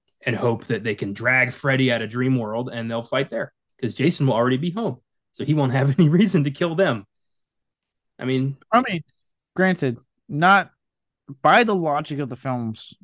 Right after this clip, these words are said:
Speaker 2: before, not flawed logic.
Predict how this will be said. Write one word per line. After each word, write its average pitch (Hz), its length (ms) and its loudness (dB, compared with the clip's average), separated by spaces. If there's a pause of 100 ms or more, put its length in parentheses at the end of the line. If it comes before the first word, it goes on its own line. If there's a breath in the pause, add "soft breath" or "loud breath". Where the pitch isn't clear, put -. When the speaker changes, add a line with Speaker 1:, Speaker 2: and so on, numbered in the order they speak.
(220)
Speaker 2:
before, 113 600 -2 (500)
not 143 800 4
flawed 156 400 4
logic. 110 360 2